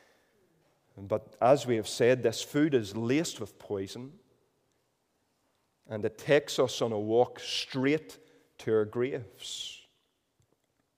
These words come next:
Look at the destination. Verse three, "And you were by nature children of wrath, like the rest of mankind." Our eternal end,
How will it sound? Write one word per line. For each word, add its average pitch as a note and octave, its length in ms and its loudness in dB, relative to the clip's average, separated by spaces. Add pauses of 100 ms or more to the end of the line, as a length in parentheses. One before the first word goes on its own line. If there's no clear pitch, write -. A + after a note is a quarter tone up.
(220)
Look C#3+ 160 6
at B2+ 80 0
the C3 60 -6
destination. C3+ 760 2 (720)
Verse C#3 420 4
three, B2+ 360 2 (1080)
"And C3 300 4
you D3+ 160 4
were C3+ 320 10
by D3+ 220 10
nature C3+ 500 6
children D#3+ 960 6 (340)
of B2+ 240 8
wrath, D3 880 8 (540)
like C#3 200 6
the C3+ 120 4
rest C3+ 560 8
of B2 160 2
mankind." A2 540 0 (1700)
Our C#3+ 160 12
eternal F#3+ 640 12
end, D#3 460 8